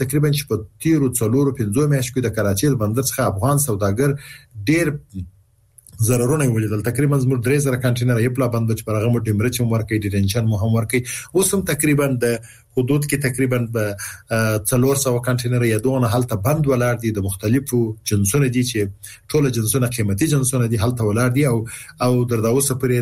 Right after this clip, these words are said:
د بندېدو علت هم نه دی معلوم، چې موږ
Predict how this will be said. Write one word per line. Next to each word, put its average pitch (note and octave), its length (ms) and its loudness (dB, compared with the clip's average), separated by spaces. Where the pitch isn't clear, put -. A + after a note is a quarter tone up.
د - 20 2
بندېدو G#2+ 480 2
علت B2+ 340 0
هم C#3 140 4
نه C3+ 40 2
دی B2 100 2
معلوم، A#2 380 0
چې - 140 -4
موږ B2 120 4